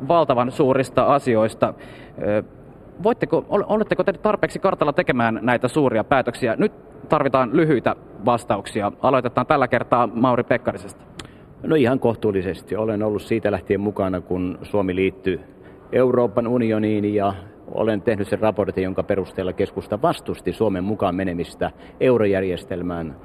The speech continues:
Speaker 2: Olen ollut ministerinä monta vuotta ja nyt johdan valiokuntaa, joka käsittelee erittäin paljon, oikeastaan päätyökseen käsittelee Eurooppa- ja emu-asioita. Ja katon, että ihan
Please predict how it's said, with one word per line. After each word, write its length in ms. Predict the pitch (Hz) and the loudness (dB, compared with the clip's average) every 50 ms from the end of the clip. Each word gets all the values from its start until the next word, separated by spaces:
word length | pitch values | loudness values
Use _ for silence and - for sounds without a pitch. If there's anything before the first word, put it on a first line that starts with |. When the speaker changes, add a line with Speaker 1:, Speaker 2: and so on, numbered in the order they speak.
| - - - | -10 -4 0
Speaker 2:
Olen 160 | 117 117 110 | 0 2 2
ollut 160 | 95 95 98 | 2 2 2
ministerinä 520 | 117 139 139 127 - - - 107 107 110 104 | 4 4 4 2 2 0 -2 -2 0 0 0
monta 300 | 110 107 104 92 101 92 | 0 0 0 0 0 2
vuotta 340 | 95 92 92 - - 98 | 0 0 0 -2 -2 -2
ja 140 | 95 95 92 | 0 0 2
nyt 280 | 98 101 - - - - | 0 0 -2 -4 -2 0
johdan 340 | 117 113 113 107 98 95 101 | 0 2 2 0 0 0 2
valiokuntaa, 580 | 117 127 113 101 - 101 92 90 - 95 92 | 2 2 2 2 2 0 -2 -2 0 0 0
joka 180 | 92 90 95 92 | 0 0 0 0
käsittelee 680 | - 101 90 98 90 - - 98 92 92 92 90 82 - - - - - - | 0 0 0 0 -2 -2 -2 -2 0 0 0 0 -2 -4 -8 -16 -16 -4 0
erittäin 540 | 127 131 131 123 104 - - 104 95 92 87 | 2 2 4 2 0 0 -2 -2 0 0 0
paljon, 280 | - 95 95 92 92 98 | 0 0 0 0 0 0
oikeastaan 440 | - 113 101 123 - - 175 156 131 | -2 -2 -2 -2 0 0 0 0 2
päätyökseen 760 | - 131 123 117 107 98 - 113 107 98 - - - 95 92 | 2 2 2 2 2 0 2 2 2 2 0 0 -2 -2 -2
käsittelee 640 | 85 98 87 - 95 - - - 92 87 85 87 90 - | 0 -2 -2 -2 -4 -6 -4 -4 -2 -2 0 -2 0 0
Eurooppa- 480 | - 104 98 - 87 85 - - - 82 | 0 2 2 2 0 -2 -4 -4 -2 -2
ja 200 | 85 85 85 82 - - - - - - - - | 0 0 -2 -4 -6 -10 -18 -20 -20 -16 -4 -2
emu-asioita. 920 | - 104 101 95 87 85 95 90 - 90 85 82 80 80 80 - - 82 | 0 0 2 2 2 2 0 0 0 0 0 0 0 -2 -2 -4 -6 -4
Ja 200 | 82 82 82 82 | -4 -4 -4 -4
katon, 340 | - - 104 - 101 117 123 | -2 -2 -2 -2 0 0 -2
että 180 | 120 - - 87 | -2 -2 -2 -2
ihan 300 | 107 107 110 104 101 | 0 0 0 -2 -4